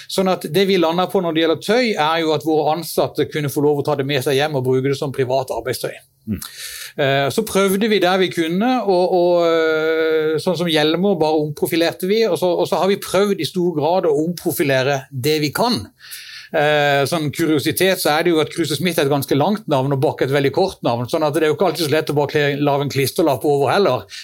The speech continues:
Speaker 1: Men, men vi har, eh, gjort, eh, en stor jobb, og det er ikke tvil om at det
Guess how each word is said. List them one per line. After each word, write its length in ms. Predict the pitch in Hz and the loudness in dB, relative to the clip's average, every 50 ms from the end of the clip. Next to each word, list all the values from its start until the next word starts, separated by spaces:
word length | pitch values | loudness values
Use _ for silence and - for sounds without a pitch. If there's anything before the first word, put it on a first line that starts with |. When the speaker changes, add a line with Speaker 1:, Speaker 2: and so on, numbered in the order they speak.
| - - | -6 -4
Speaker 1:
Men, 160 | 165 175 139 - - - - - - - - | -4 -4 -4 -8 -12 -14 -16 -16 -16 -6 -4
men 140 | 160 160 | -4 -2
vi 120 | 165 202 202 | -2 -2 -2
har, 440 | - - - 190 208 233 202 - - - - | -2 0 0 2 2 2 0 -2 -6 -6 -4
eh, 640 | - 170 170 170 170 165 165 165 165 165 170 160 156 156 | -2 0 0 0 2 2 2 2 2 2 2 0 0 0
gjort, 440 | 208 226 233 - - _ _ - | 0 0 -2 -6 -12 _ _ -2
eh, 280 | 202 190 185 180 175 185 | 0 2 2 0 0 -2
en 80 | 175 143 | -4 -2
stor 220 | - 190 185 175 | 0 0 2 4
jobb, 180 | 180 208 220 214 | 2 2 2 0
og 120 | - 143 | -2 -2
det 80 | 131 - | -2 -2
er 60 | - | -4
ikke 160 | - - - | -6 -6 -4
tvil 440 | - - - 120 117 160 214 254 233 | -6 -6 -4 -2 0 0 2 2 0
om 120 | 170 147 143 | 0 0 -2
at 160 | 120 - 160 143 | -4 -2 -4 -4
det 140 | 160 - | -4 -6